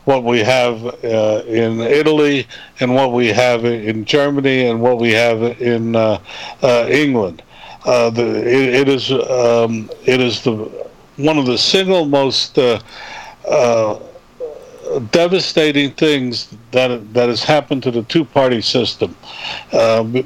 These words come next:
because wh-, what will, it's gonna happen is you're gonna see in some states the Democrats are gonna prevail, and other states, if it's adopted, the Republicans.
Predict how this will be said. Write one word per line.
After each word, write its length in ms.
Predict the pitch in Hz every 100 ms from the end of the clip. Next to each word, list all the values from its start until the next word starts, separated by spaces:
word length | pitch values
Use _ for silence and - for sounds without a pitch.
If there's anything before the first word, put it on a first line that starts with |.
| 120
because 360 | 135 143 143 123
wh-, 220 | 135 -
what 280 | 120 151 135
will, 340 | 135 127 117
it's 200 | 123 -
gonna 260 | 156 143 120
happen 400 | 170 185 175 147
is 340 | 139 135 - - - - -
you're 160 | 139
gonna 200 | 135 131
see 300 | 117 - 147
in 100 | 135
some 300 | 120 147 147
states 640 | 143 - 156 156 - - - - -
the 120 | - 131
Democrats 640 | 165 165 147 139 113 110
are 100 | 117
gonna 220 | 113 113
prevail, 640 | 104 - 110 113 110 98 95 - - -
and 120 | 127
other 260 | 139 151
states, 480 | 135 - 143 143 -
if 120 | 127
it's 200 | 120 117
adopted, 640 | 131 120 135 135 - 135 120 117
the 80 | 123
Republicans. 840 | 127 120 156 151 123 104 92 90